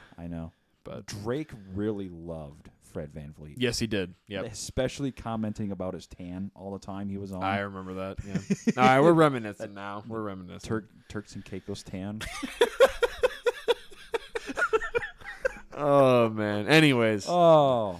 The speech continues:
Speaker 2: It's all the
Speaker 1: I don't
Speaker 2: news
Speaker 1: have
Speaker 2: we
Speaker 1: any,
Speaker 2: got.
Speaker 1: yeah, I don't
Speaker 2: Yeah.
Speaker 1: have anything else.
Speaker 2: It's all the news we got for you.
Speaker 1: Yeah.
Speaker 2: Thanks for joining us. Hope to, uh, see you back next week. Happy Mother's Day if there's a mother listening. I highly doubt that, but you never know. Maybe
Speaker 1: Yeah,
Speaker 2: down the road.
Speaker 1: Right, exactly.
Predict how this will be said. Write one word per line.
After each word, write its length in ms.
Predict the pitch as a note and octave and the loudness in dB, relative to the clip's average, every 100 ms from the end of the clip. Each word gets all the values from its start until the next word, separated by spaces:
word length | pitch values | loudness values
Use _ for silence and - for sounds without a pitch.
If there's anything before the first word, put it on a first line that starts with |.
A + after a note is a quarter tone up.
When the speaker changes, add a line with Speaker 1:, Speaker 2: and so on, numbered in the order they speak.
| G2+ | -14
Speaker 2:
It's 140 | - F#3 | -6 0
all 60 | |
the 40 | F3+ | 2
Speaker 1:
I 40 | |
don't 80 | B2+ | 2
Speaker 2:
news 80 | A#2+ | 0
Speaker 1:
have 100 | - | 0
Speaker 2:
we 60 | F#3+ | -2
Speaker 1:
any, 40 | - | -4
Speaker 2:
got. 20 | |
Speaker 1:
yeah, 120 | - - | -6 -6
I 40 | G#2 | -6
don't 60 | - | -4
Speaker 2:
Yeah. 80 | |
Speaker 1:
have 100 | C4+ | -4
anything 280 | A#3+ G#3+ F#3+ | -4 -4 -4
else. 340 | G#3 F3+ - - | -6 -6 -10 -16
Speaker 2:
It's 100 | - | -10
all 60 | |
the 60 | C#3+ | -6
news 200 | B2+ B2+ | -6 -6
we 80 | B2+ | -4
got 160 | A2+ | -4
for 200 | A2 A2+ | -4 -4
you. 140 | A2 A#2+ | -4 -6
Speaker 1:
Yeah. 120 | G#2+ | -8
Speaker 2:
Thanks 160 | D#3 D3 | -8 -8
for 80 | A2+ | -6
joining 280 | G#2+ A2 A2+ | -6 -6 -8
us. 260 | C3 - _ | -10 -16 _
Hope 140 | A2 - | -16 -10
to, 420 | A2+ G#2+ G#2 G2+ | -8 -6 -8 -8
uh, 40 | |
see 160 | F#2+ A#2 | -12 -10
you 40 | |
back 220 | G#2 G#2 G2+ | -8 -8 -8
next 220 | G2+ - | -14 -10
week. 240 | A#2 B2 - | -12 -12 -8
Happy 180 | A#2 A2+ | -6 -4
Mother's 240 | A2+ A2 | -4 -4
Day 220 | A#2 A2+ | -2 -2
if 120 | A#2+ G2 _ - | -2 -6 _ -10
there's 540 | G2 F#2+ F#2+ - - - | -8 -8 -10 -18 -20 -16
a 80 | G2 | -12
mother 260 | F#2+ F#2+ | -10 -8
listening. 460 | F#2 F#2 - G2 G2+ | -8 -8 -12 -14 -12
I 300 | F#2 F#2 F2+ F#2 | -12 -10 -10 -10
highly 360 | F#2 F2+ - | -10 -10 -12
doubt 260 | F#3 - - | -14 -16 -14
that, 240 | E2 A#2 | -14 -8
but 100 | D3 | -6
you 60 | G3 | -6
never 180 | C4 D4+ | -8 -8
know. 240 | A#2 A#2 - _ _ _ _ _ _ _ _ _ - | -8 -8 -12 _ _ _ _ _ _ _ _ _ -18
Maybe 160 | G2 | -12
Speaker 1:
Yeah, 60 | F#2 | -4
Speaker 2:
down 100 | E3 | -2
the 40 | |
road. 300 | D#3+ G2 B2+ - | 0 0 -2 -6
Speaker 1:
Right, 320 | C3+ E3+ F3 | -6 -4 -4
exactly. 460 | - G#2 C#3 - F2+ | -10 -10 -8 -10 -18